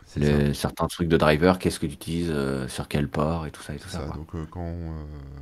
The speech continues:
Speaker 2: Il y avait des paramètres un peu cachés. Je lui dis n'importe quoi, mais par exemple, bon, les, non, on sait que la vitesse de la souris, on peut la régler ailleurs, mais il aurait pu y avoir un, ce genre de paramètres, quoi. Vitesse de souris, et tu peux la changer toi-même.
Speaker 1: Ouais, ouais, ouais.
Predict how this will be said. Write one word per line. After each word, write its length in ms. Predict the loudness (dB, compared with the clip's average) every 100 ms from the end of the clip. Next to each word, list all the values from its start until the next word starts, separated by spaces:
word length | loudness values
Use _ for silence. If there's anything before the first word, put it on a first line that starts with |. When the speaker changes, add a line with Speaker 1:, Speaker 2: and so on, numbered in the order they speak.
| -18 _ -20 -8 0
Speaker 2:
Il 40 |
y 40 |
avait 100 | 4
des 80 | 6
paramètres 320 | 6 8 8 6
un 80 | 4
peu 120 | 6
cachés. 420 | 4 4 2 2
Je 100 | 4
lui 80 | 6
dis 80 | 8
n'importe 420 | 6 4 2 6
quoi, 180 | 10 12
mais 120 | 12
par 160 | 10 8
exemple, 240 | 8 8
bon, 100 | 10
les, 100 | 10 8
non, 200 | 8 6
on 60 |
sait 180 | 4 2
que 60 | 4
la 40 |
vitesse 260 | 4 4 4
de 80 | 4
la 60 | 2
souris, 260 | 2 2
on 60 | 4
peut 120 | 2
la 80 | 0
régler 220 | 2 2
ailleurs, 340 | 6 6 6 2 -12 -4 2
mais 120 | 4
il 120 | 6
aurait 180 | 6 6
pu 120 | 6
y 40 |
avoir 260 | 8 8 6
un, 140 | 2 -2
ce 120 | -4
genre 160 | -2 -2
de 80 | 2
paramètres, 380 | 4 4 2
quoi. 140 | 0 -4
Vitesse 320 | -4 -4 -2
de 60 | -6
souris, 420 | -6 -6 -4 -6
et 40 | -8
tu 100 | -10
peux 100 | -10
la 40 |
changer 280 | -8 -12 -12
toi-même. 360 | -10 -10 -4 0
Speaker 1:
Ouais, 200 | 0 0 -4
ouais, 120 | -2
ouais. 80 | -2